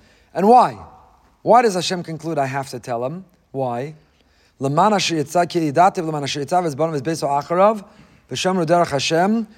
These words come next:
lasot tzedakah u'mishpat." You know why? Hashem says, "You know why I love Avram?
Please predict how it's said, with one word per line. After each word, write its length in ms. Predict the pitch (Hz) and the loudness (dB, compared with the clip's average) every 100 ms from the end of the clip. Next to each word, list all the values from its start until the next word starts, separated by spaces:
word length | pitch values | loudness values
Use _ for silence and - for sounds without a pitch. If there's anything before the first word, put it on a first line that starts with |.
| _ | _
lasot 300 | 147 170 170 | 2 4 4
tzedakah 420 | 156 - 147 139 131 | -4 -2 -2 -2 -6
u'mishpat." 320 | 117 - 127 | -6 -8 -6
You 80 | 139 | -2
know 140 | 160 | 0
why? 340 | 160 175 196 - _ _ _ _ _ - | 2 0 -2 -12 _ _ _ _ _ -12
Hashem 280 | 151 - 185 | -6 -2 -2
says, 240 | 160 131 | -4 -4
"You 60 | 139 | -2
know 160 | 170 | -2
why 240 | 190 175 170 | 0 0 0
I 180 | 143 135 | -2 -2
love 260 | 131 131 | -2 0
Avram? 520 | 120 120 113 120 117 | 0 -2 -2 -8 -8